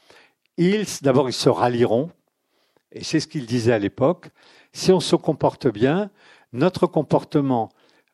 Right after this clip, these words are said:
leur, les impressionnera. Et alors, il y a des textes où ils disent : « Pas du tout. » Parce qu'il y a des pèlerinages, beaucoup, à cette époque,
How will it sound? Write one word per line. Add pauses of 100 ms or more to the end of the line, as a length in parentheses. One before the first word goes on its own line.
leur,
les
impressionnera. (760)
Et
alors,
il
y
a
des
textes (460)
où
ils
disent : «
Pas
du
tout. » (680)
Parce
qu'il
y
a
des
pèlerinages, (120)
beaucoup, (360)
à
cette
époque,